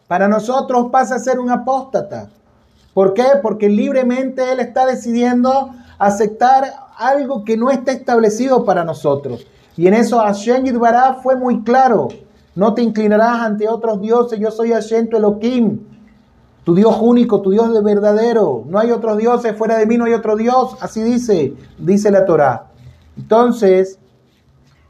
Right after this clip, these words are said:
estos judíos tenían que ir a la sinagoga,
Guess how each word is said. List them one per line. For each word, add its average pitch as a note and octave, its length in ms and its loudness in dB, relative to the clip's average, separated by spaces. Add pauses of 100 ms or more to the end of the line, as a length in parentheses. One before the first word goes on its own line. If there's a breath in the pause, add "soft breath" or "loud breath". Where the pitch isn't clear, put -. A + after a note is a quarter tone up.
estos G#3 320 0
judíos A3+ 500 2
tenían A3 440 -2
que G3 160 4
ir G#3+ 440 -2
a E3+ 100 -8
la F#3 100 -2
sinagoga, G3 920 -2